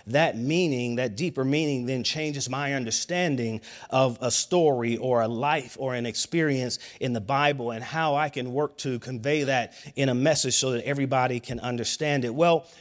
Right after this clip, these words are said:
Romans twelve two is one of those verses that is fascinating to me, because in it, even though it's short, you find words like conform, transform, and renewing.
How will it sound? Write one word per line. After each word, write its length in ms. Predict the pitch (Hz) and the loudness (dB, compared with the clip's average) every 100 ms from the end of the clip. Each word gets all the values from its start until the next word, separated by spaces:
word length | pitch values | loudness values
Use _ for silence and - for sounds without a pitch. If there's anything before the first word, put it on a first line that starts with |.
| _ | _
Romans 560 | 107 170 202 214 202 - | -4 0 2 2 -2 -4
twelve 440 | - 180 175 175 | 0 4 4 4
two 460 | 175 147 123 104 110 - - - | 0 0 0 -2 -8 -18 -20 -4
is 180 | 139 123 | -2 2
one 160 | 156 | 4
of 80 | 185 | 4
those 200 | 185 147 | 2 0
verses 440 | 139 135 127 131 113 | 0 0 0 -4 0
that 220 | 131 120 | 0 0
is 100 | - | -2
fascinating 680 | 156 156 170 165 156 147 143 | -2 -2 -2 -2 -4 -4 -4
to 60 | |
me, 280 | 123 113 104 | -2 -4 -4
because 500 | 127 - 160 143 - | -8 -8 -4 -2 -2
in 200 | 170 196 | -2 0
it, 200 | 120 - - - - | -2 -6 -16 -16 -4
even 280 | 160 170 | 0 2
though 180 | 165 160 | 2 2
it's 160 | 139 127 | 2 0
short, 400 | - 180 156 117 | 0 0 0 -2
you 100 | 123 | -6
find 440 | - 160 160 147 | -4 -2 0 0
words 320 | 143 139 127 | 0 0 -2
like 260 | 135 113 - | -2 -2 -4
conform, 720 | 117 117 - 160 151 147 147 - _ | -12 -12 -4 0 2 0 -4 -12 _
transform, 920 | - 160 147 143 - 139 135 127 127 | -6 0 0 0 -2 -2 -2 -2 -4
and 420 | 123 127 127 123 107 | -4 -2 -2 -4 -2
renewing. 680 | 117 120 143 123 92 87 | 0 2 2 2 -2 -10